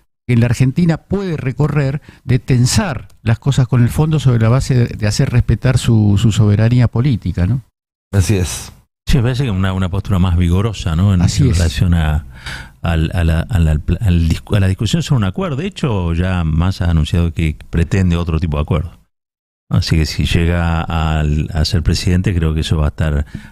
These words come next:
Speaker 3: arriba de la, de la mesa. Eh, y me parece que para eso, de todos modos, necesitas un gobierno mucho más amplio, ¿no?
Speaker 1: Así es.
Speaker 3: Ma-, mayores apoyos políticos, creo que es lo que está buscando él, ¿no? En los anuncios del fin de semana, digamos, las, las fotos,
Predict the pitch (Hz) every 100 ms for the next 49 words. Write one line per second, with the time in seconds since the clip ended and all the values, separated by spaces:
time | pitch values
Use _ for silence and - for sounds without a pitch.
0 | - 80 82 82 76 71 69 67 67 82
1 | 78 101 92 - 92 - _ _ _ 98
2 | 87 87 107 113 123 143 156 104 98 120
3 | 98 85 85 98 101 80 78 82 90 76
4 | 78 78 95 78 71 - 85 76 80 80
5 | 90 69 - - - - 123 120 - 123
6 | 113 82 87 92 104 101 90 104 92 -
7 | 95 98 98 101 110 117 - - - _
8 | _ _ _ 92 85 80 85 - 87 78
9 | - 82 78 80 80 80 85 80 76 -
10 | - 82 - 85 85 87 73 85 76 92
11 | 95 90 85 80 78 78 78 73 85 -
12 | - 101 - 87 -